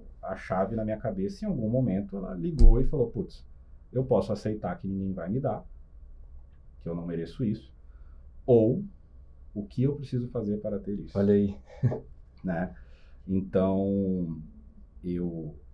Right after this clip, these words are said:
Speaker 1: vendia, cara, minha família pirava comigo, porque como eles são
Speaker 2: <laughs>
Speaker 1: muito conservadores, e, "Beleza, eu não quero mais usar esse copo.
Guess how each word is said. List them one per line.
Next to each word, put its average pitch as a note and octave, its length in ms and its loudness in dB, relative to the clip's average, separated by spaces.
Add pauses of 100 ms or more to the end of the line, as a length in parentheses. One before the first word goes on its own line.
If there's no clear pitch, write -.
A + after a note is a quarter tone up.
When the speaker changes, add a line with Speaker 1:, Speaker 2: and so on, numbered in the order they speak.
(240)
Speaker 1:
vendia, G2+ 760 2
cara, F2 240 -4
minha F2+ 120 -6
família F2+ 300 -6
pirava E2 500 -8
comigo, D#2 380 -8
porque D#2 220 -14
como G2+ 200 0
eles G2+ 120 0
são G2+ 140 2
Speaker 2:
<laughs> F2+ 40 4
Speaker 1:
muito A2 240 2
conservadores, F2+ 880 -4 (880)
e, D#2 640 -8 (640)
"Beleza, A#2+ 300 -2
eu - 20 0
não B2+ 100 0
quero D#3+ 200 0
mais G2 160 2
usar F3 200 2
esse - 200 -4
copo. - 300 -6